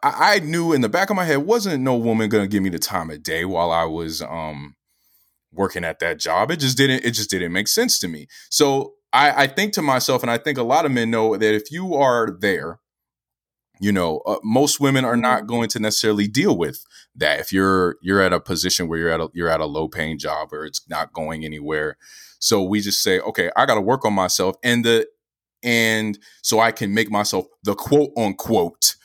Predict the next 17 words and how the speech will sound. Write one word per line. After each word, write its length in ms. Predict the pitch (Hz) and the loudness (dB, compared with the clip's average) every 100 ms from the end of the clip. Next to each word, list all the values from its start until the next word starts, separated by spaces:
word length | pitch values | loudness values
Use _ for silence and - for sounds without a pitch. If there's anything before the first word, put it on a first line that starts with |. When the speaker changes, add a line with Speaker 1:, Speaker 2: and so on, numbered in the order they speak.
| _ _ _ | _ _ _
Speaker 1:
you 120 | 92 | -6
know, 160 | 95 87 | -4 -2
that's, 380 | 90 87 - - | -4 -4 -4 -4
that 160 | 90 | -6
gets 180 | 85 90 | -6 -6
thrown 220 | - 92 | -4 -4
around 240 | 87 87 82 | -4 -4 -4
a 40 | |
lot 180 | 82 85 | -2 -4
today, 260 | - 85 82 - | -4 -6 -6 -8
the 100 | 87 | -6
quote 240 | 131 117 | 0 0
unquote 380 | 104 - 92 101 | 0 -2 -2 0
high 200 | 95 90 | 0 0
value 340 | 90 82 80 | -2 -4 -6
man. 280 | 85 80 87 | -8 -6 -2
Now, 360 | 110 117 110 | 2 4 4